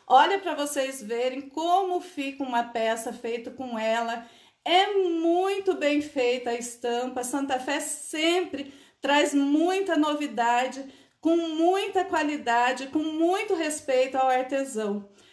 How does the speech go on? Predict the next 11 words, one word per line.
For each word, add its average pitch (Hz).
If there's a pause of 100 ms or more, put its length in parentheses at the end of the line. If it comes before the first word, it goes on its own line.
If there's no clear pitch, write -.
(220)
né? 240
Tem, 320 (140)
é, 254 (340)
feltros 320
lindos, 262
tem 294
produtos 302
maravilhosos 277
pra 262
gente 262
poder 247